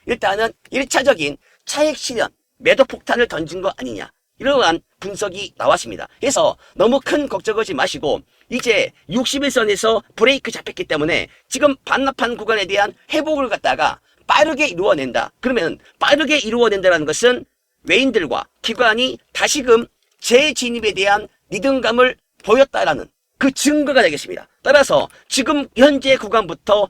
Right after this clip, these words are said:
이만 칠천 원, 요 라인까지, 자, 반납한 요 구간에서 외인들과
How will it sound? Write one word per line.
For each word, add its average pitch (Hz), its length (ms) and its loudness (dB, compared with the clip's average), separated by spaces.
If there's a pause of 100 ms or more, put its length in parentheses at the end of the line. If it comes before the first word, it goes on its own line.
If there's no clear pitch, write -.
(120)
이만 240 400 -2
칠천 233 300 -6
원, 101 140 -6 (220)
요 262 240 8
라인까지, 143 600 0 (120)
자, - 200 2 (480)
반납한 269 680 0 (260)
요 277 200 6
구간에서 202 680 0 (480)
외인들과 190 640 0